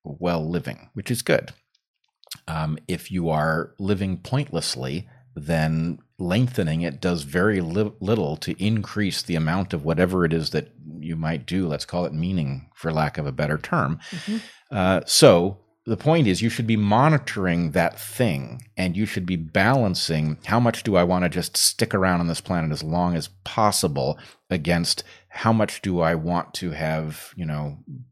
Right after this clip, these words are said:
Speaker 1: pushed the outside of the envelope before I go, you're right? How much would I have liked to have integrated into my model? How much would I have liked to have contributed to our understanding of ourselves or something like that?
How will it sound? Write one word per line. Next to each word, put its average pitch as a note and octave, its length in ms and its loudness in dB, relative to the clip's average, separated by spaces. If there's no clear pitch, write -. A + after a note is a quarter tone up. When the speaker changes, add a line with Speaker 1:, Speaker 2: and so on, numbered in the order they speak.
Speaker 1:
pushed - 400 -10
the G2+ 160 0
outside F#2 420 2
of D#2+ 120 -2
the E2+ 100 0
envelope D#2+ 520 -2
before E2 380 -4
I D2+ 140 0
go, C#2+ 600 -2
you're D#2 100 -6
right? E2+ 220 -2
How F#2+ 140 -4
much G2 180 -6
would F#2+ 100 -2
I F2 60 2
have E2+ 220 -2
liked E2+ 220 -4
to E2+ 80 -6
have D#2+ 140 -6
integrated E2 600 -6
into D#2+ 220 -4
my E2 180 -4
model? D#2 380 -4
How D2+ 100 -6
much F2 220 -8
would E2+ 100 -4
I E2 60 4
have D#2+ 140 -2
liked E2 220 -2
to D#2+ 60 -6
have C#2+ 140 -8
contributed E2+ 720 -4
to F#2 140 -6
our E2+ 100 -2
understanding F2+ 560 -2
of D#2+ 80 -6
ourselves E2 460 0
or D#2 40 -4
something D#2 280 -4
like D2+ 200 -6
that? D#2+ 220 -4